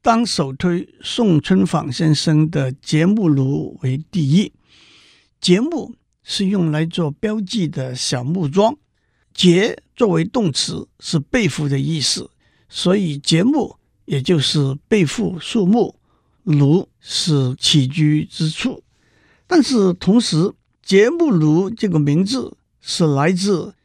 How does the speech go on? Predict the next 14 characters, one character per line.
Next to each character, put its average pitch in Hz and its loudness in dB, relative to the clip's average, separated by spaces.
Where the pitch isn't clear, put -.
Comora，C 180 0
O 180 0
R 156 0
M 160 2
O 151 -2
R 143 -6
A 196 0
这 175 0
个 156 0
字 185 0
的 151 0
音 196 2
译。 302 0
Comora 233 0